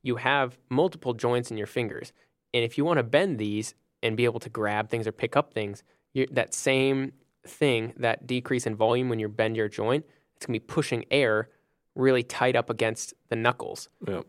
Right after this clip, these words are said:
Speaker 1: And so you're gonna want extra space. So what they do with these molds is kind of add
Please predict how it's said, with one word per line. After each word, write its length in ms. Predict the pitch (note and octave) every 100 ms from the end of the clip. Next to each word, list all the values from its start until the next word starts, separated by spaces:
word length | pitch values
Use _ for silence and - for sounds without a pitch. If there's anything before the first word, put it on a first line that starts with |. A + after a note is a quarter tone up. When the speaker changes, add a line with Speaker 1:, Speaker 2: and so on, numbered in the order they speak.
| -
Speaker 1:
And 100 | A#2
so 80 | A#2+
you're 220 | A#2 C3
gonna 180 | C3+ A2+
want 360 | B2 B2 A#2 - _ _ -
extra 280 | A#2+ - A2+
space. 520 | - - A2 - -
So 140 | - C3
what 100 | B2
they 80 | A#2
do 160 | C3+
with 120 | D3+
these 160 | C#3+ A2+
molds 420 | B2 B2+ A2+ A2+ -
is 100 | -
kind 180 | - A#2
of 80 | -
add 280 | A2+ A2+